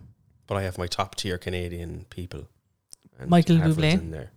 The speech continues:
Speaker 1: Michael Bublé.
Speaker 2: Who was on the Late Late Show the other day.
Speaker 1: Ryan Reynolds.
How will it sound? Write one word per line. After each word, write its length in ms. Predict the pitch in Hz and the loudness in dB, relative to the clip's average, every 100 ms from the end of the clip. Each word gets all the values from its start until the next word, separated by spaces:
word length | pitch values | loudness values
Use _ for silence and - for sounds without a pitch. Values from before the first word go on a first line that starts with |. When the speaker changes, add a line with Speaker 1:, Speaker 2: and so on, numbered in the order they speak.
| _ _ _ _ _ _ _ _ - | _ _ _ _ _ _ _ _ -10
Speaker 1:
Michael 180 | 92 95 | -6 -4
Bublé. 320 | 90 87 104 | -2 -2 2
Speaker 2:
Who 80 | 196 | 4
was 120 | 185 | 6
on 140 | 175 170 | 6 6
the 80 | |
Late 180 | 165 139 | 6 4
Late 180 | 165 160 | 2 2
Show 140 | 165 | 2
the 120 | 160 160 | 2 2
other 160 | 165 | 2
day. 200 | 165 175 - - | 2 2 -2 -10
Speaker 1:
Ryan 300 | 90 87 92 | -6 -4 -2
Reynolds. 480 | 95 90 98 - | -2 -4 -6 -10